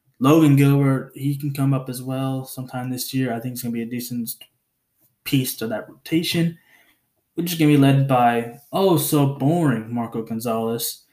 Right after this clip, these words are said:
James Paxton is gonna be in there as well. I think we're gonna see Justice Sheffield. I think he's gonna take another step forward in his development. I think he's gonna have a, like, a sub three E R A. If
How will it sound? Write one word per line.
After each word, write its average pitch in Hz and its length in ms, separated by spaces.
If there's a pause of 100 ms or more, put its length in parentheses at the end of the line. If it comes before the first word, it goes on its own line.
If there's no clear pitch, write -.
(840)
James 143 300
Paxton 127 800 (1400)
is 131 160
gonna 131 140
be 127 80
in 127 80
there 123 100
as 120 120
well. 120 240
I 117 80
think 139 100
we're 143 80
gonna 139 80
see 131 340 (680)
Justice 160 260
Sheffield. 143 440
I 139 140
think 139 140
he's 139 120
gonna 139 160
take 139 120
another 135 180
step 135 280
forward 139 240
in 127 60
his 139 100
development. 127 640
I 135 100
think 135 220
he's 139 120
gonna 131 200
have 127 100
a, 123 80 (460)
like, 143 140
a 117 80
sub 139 460
three 131 340
E 131 40
R 127 220
A. 123 360 (1400)
If - 540